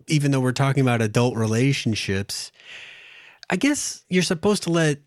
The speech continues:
some of that thirty-year-old stuff be bygones, but he felt lied to is, I guess, the core of it. But all of his, his rationalizations,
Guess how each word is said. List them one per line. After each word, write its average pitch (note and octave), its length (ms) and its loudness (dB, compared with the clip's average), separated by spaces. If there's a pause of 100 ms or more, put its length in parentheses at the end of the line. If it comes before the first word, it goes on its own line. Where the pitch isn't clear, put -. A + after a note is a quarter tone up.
(140)
some E3+ 220 2
of D#3 100 0
that C#3 300 0
thirty-year-old C3+ 720 2
stuff - 480 -2
be B2+ 160 2
bygones, G#2+ 1120 -2 (460)
but C#3+ 180 0
he D#3+ 120 -2
felt A3 320 0
lied C#3 420 2
to F2+ 240 -2
is, F#2 100 -2
I F#2+ 120 -2
guess, G#2 240 -4
the G2 120 -8
core A#2 380 0
of D#2+ 80 -4
it. - 340 -10 (460)
But C#3 100 0
all F3+ 240 2
of D#3+ 100 0
his, C#3 440 2 (340)
his A#2+ 220 0
rationalizations, B2 1500 0